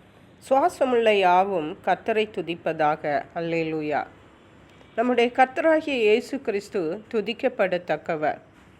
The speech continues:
இந்த தேவன் இந்த உலகத்தையும் மனிதர்களாகிய நம்மையும் படைத்தது அவரை துதிக்கவே.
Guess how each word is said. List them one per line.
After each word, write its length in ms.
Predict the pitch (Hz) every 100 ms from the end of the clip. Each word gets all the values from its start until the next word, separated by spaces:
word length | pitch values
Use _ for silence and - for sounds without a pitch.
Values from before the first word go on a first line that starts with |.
| - - - - - _ - -
இந்த 280 | - 269 254
தேவன் 680 | - 262 294 339 262 170 -
இந்த 280 | - 202 202
உலகத்தையும் 1000 | 196 240 247 247 - 208 180 165 185 208 - 214
மனிதர்களாகிய 880 | 202 214 226 220 202 196 196 196
நம்மையும் 460 | 175 165 196 202 185
படைத்தது 680 | 165 175 175 180 160 156 143 - - - - -
அவரை 420 | 208 214 233 240
துதிக்கவே. 640 | 202 170 180 - 160 160